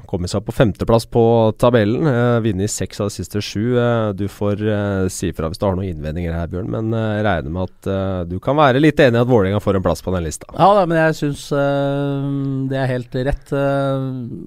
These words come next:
Speaker 2: de vinner seks av sju, eh, og det er klart med den skadesituasjonen de har hatt i et allerede tynt mannskap,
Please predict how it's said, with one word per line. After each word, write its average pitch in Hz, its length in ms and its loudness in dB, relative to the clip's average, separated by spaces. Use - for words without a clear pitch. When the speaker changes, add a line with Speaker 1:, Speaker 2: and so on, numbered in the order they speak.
Speaker 2:
de 160 160 4
vinner 156 500 4
seks - 360 -8
av 139 180 2
sju, 151 320 2
eh, 147 380 0
og 143 160 0
det 147 80 -2
er 147 80 -2
klart 135 160 -2
med 135 300 0
den 131 140 -2
skadesituasjonen 120 760 -4
de 131 100 0
har - 20 -8
hatt 135 320 -8
i 127 120 -2
et 135 180 -2
allerede 123 460 -2
tynt 127 180 -2
mannskap, 127 440 -2